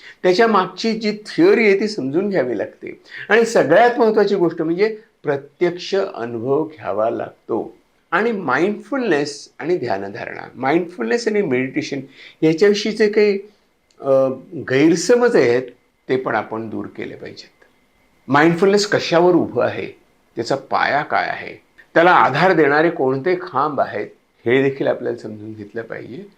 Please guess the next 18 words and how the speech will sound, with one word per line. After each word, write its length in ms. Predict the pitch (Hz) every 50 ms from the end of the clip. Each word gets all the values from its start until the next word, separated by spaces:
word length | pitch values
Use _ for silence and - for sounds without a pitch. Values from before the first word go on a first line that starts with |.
| _ _ _ _ _ _ _
हे 100 | 233 247
समजून 680 | 233 - - - 175 156 151 160 165 165 226 262 262 247
घेतलं 360 | 220 202 - - - 180 180
पाहिजे, 600 | 180 170 123 107 101 98 101 117 131 151 160 151
जाणलं 680 | 117 107 123 113 101 101 104 104 107 113 127 156 185 208
पाहिजे 320 | - - 120 107 104 123
आणि 220 | 123 80 127 131 127
त्याप्रमाणे 540 | 131 131 117 110 120 113 117 113 123 156 175
अनुभवलं 640 | - - - 104 98 95 98 104 107 107 107 104
पाहिजे. 440 | - - - - - 65 69 - - - _ _ _ _ _ _ - - _ _ -
म्हणून 320 | 139 131 170 220 247 247 - - - _ -
वेगळ्या 500 | 113 120 143 151 151 165 185 214 240 247
प्रकारच्या 640 | 233 240 208 - - 202 190 185 180 180 - 202 196
वेबिनारची 920 | 165 131 123 120 117 139 143 151 151 147 139 131 - - 131 143 165 175 - - -
आम्ही 380 | 104 104 101 110 120 139 151 - -
आखणी 420 | - - - - - - 151 165
केली 300 | 160 165 110 98 98 95
आहे 140 | 101 104 90